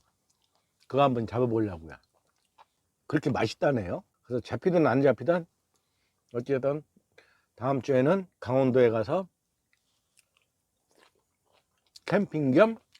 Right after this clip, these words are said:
궤 낚시를 갈, 오월 첫째 주, 그때 영상 기대해 주세요.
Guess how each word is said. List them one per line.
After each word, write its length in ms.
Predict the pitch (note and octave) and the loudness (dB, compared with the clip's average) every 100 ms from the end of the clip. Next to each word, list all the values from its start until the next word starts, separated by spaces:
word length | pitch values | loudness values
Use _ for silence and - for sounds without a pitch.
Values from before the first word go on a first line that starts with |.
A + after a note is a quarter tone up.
| - | -2
궤 220 | C#3 D3+ C3+ | 8 8 8
낚시를 420 | A#2+ - B2+ A#2+ | 4 -2 -6 -6
갈, 160 | F2 - _ _ _ - | -10 -20 _ _ _ 4
오월 220 | D3+ C#3+ | 6 6
첫째 300 | E3+ F#3+ F#3 | 2 -4 -4
주, 240 | - G2 - _ _ _ _ _ - | -6 -10 -12 _ _ _ _ _ -10
그때 300 | C3 C#3 C3 | 0 4 6
영상 340 | C#3 B2 A#2+ | 4 2 -2
기대해 340 | - A#2+ B2 G2+ | -2 0 0 0
주세요. 400 | G2+ - E2+ | -6 -10 -18